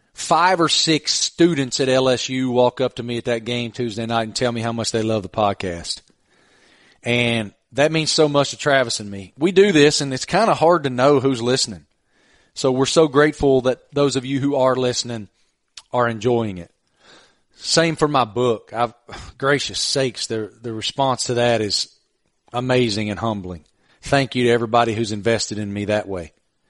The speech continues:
and the lives that it seems to be impacting. Thank you so much to those who are working every day to keep our community safe and healthy, our law enforcement officials, our policemen and women,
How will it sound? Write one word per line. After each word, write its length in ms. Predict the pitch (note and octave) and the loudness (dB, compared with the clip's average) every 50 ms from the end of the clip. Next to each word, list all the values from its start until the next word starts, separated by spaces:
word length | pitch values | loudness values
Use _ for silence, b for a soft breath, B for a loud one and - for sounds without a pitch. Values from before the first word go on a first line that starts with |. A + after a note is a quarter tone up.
| _ _ _ _ _ _ _ _ _ _ | _ _ _ _ _ _ _ _ _ _
and 240 | A2 A2+ A2 G#2 G#2 | -6 -6 -6 -2 -2
the 80 | A2 A2 | -2 2
lives 440 | A2+ A#2+ A#2+ A#2 A2+ A2+ A2 G2+ | 2 4 4 4 2 2 0 -2
that 100 | A2 A2 | -2 -4
it 80 | G#2 G#2+ | 0 0
seems 320 | - - A#2+ A2+ G#2+ F#2+ - | 0 0 -2 -4 -6 -8 -10
to 80 | A2+ | -10
be 240 | G2+ G#2+ G#2 G#2 G#2+ | -8 -6 -6 -6 -6
impacting. 480 | G#2 G2 - G2+ F#2+ F#2 - _ - E2+ _ _ _ _ _ B B B B B B B B B B B B B B | -8 -8 -8 -10 -10 -10 -12 _ -20 -20 _ _ _ _ _ B B B B B B B B B B B B B B
Thank 220 | - D#3 D#3+ B2+ | 0 0 0 0
you 60 | C#3+ C#3 | -2 -4
so 240 | - - F3 E3 | 2 4 4 4
much 260 | D#3 D3+ D3+ D3 - - | 6 4 2 2 0 -2
to 460 | - D#3 C#3+ C#3 C3+ C3 C3 C3+ C#3 _ _ _ _ _ _ - | 0 0 2 2 0 0 -2 -4 -8 _ _ _ _ _ _ 0
those 340 | C#3+ D3+ D#3 D3+ C#3+ - | 4 4 4 6 4 2
who 140 | - D3+ D3 | 0 0 0
are 100 | C3 B2 | 0 0
working 380 | A2+ A#2+ C#3+ C#3+ - - B2+ C3 | 2 2 2 2 2 -2 -2 0
every 220 | C#3+ C#3 C#3 C#3 | 0 0 -2 -2
day 180 | B2 C3+ C3+ C3+ | 0 0 2 0
to 60 | B2+ | 0
keep 260 | - - C#3 B2 - | -2 -6 -8 -4 -2
our 120 | C3+ B2+ A#2+ | -2 -2 -2
community 540 | - - B2 C3 C3+ C3+ C3 B2 A2+ A#2 | -4 -12 -12 -10 -8 -8 -8 -8 -8 -8
safe 520 | A2 - - - D3 C3+ C3+ B2+ A2+ - - | -6 -6 -4 -2 0 0 -2 -2 -6 -8 -14
and 100 | A2+ G#2 | -12 -6
healthy, 480 | G2+ C3 C3+ B2+ A#2+ - C3+ B2+ B2 | -2 0 0 0 0 0 -4 -2 0
our 280 | A#2+ A#2 A2+ A2 G#2 - b b b b b b | 0 0 0 -2 -4 -8 b b b b b b
law 240 | C3 C#3+ C#3 C3 | 2 4 4 4
enforcement 500 | C3 B2 - C#3 C3+ B2+ - - A#2+ A2+ | 2 0 -2 -4 -4 -4 -4 -6 -10 -10
officials, 500 | G#2+ - - B2+ A#2+ - - B2 A2 - | -10 -6 -4 -4 -4 -4 -6 -8 -6 -2
our 160 | A#2+ A#2 A#2+ A2+ | -2 -2 -2 -2
policemen 680 | - - C#3+ C3 C3 C#3 B2 A2 - - C3 C3 B2+ B2 | -6 -8 -6 -2 -2 -2 -2 -4 -6 -6 -6 -6 -4 -4
and 140 | A#2 A#2 | -6 -6
women, 360 | A2+ A#2+ A#2 A2+ A2+ G#2+ G2 | -6 -4 -4 -4 -4 -6 -8